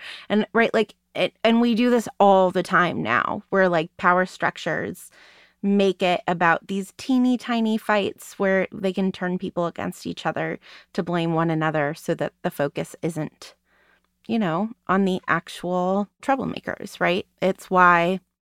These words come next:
the studios were blaming the W G A strikers, right? Like, it's you guys asking for too much and, like, wanting to sow discord within the union.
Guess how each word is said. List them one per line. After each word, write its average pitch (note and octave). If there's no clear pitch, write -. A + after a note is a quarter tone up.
the F#3+
studios G3
were E3+
blaming D#3+
the D#3+
W D3+
G E3
A D#3
strikers, -
right? E3+
Like, -
it's G#3
you A3+
guys A3
asking A3+
for G#3+
too G3+
much F3+
and, F#3+
like, E3+
wanting F3+
to F3+
sow F3
discord E3
within E3+
the E3
union. E3